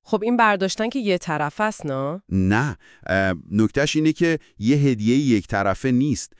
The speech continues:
Speaker 2: تعهد می‌دن که سال بعد اگه حاجتشون برآورده شد، تعداد بیشتری از اون وسیله رو برگردونن به سقاخانه.
Speaker 1: واو، یعنی شما امسال یه نوری رو برای زندگی خودت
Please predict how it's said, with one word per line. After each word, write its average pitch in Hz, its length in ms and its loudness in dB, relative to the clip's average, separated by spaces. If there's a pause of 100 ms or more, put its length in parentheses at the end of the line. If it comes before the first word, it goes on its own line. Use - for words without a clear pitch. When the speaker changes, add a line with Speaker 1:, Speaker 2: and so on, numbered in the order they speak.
(160)
Speaker 2:
تعهد 117 580 -2
می‌دن 147 260 -2
که 139 140 -8
سال 135 400 -2
بعد 131 360 -4 (140)
اگه 131 220 -2
حاجتشون 107 720 -2
برآورده 87 540 -2
شد، 120 340 -4 (220)
تعداد 110 400 0
بیشتری 135 600 -2
از 95 160 -2
اون 92 120 -4
وسیله 85 420 -4
رو 92 100 -2
برگردونن 135 840 -2
به 90 80 -4
سقاخانه. 73 760 -8 (300)
Speaker 1:
واو، 185 400 -4 (360)
یعنی 170 240 2
شما 175 440 2
امسال 180 600 0
یه 190 220 2
نوری 202 380 2
رو 175 140 2
برای 160 320 0
زندگی 160 560 0
خودت 175 440 0